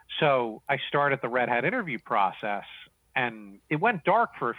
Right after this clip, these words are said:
few months. And then all of a sudden they called me back in the spring of twenty fifteen, and then things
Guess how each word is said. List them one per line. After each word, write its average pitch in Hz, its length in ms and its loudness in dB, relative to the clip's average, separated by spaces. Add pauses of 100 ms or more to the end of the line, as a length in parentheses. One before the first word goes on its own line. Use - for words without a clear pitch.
few 120 120 -10
months. 107 260 -8
And 123 80 -14
then 123 120 -4
all 120 80 2
of 110 60 -4
a 110 120 -8
sudden 113 160 -2
they 113 80 -8
called 117 260 -4
me 107 80 -10
back 123 360 2
in 107 80 -12
the 95 120 -16
spring 113 220 -10
of - 80 -14
twenty 107 300 -10
fifteen, 113 600 -12 (460)
and 135 140 -2
then 156 220 0
things 123 280 -4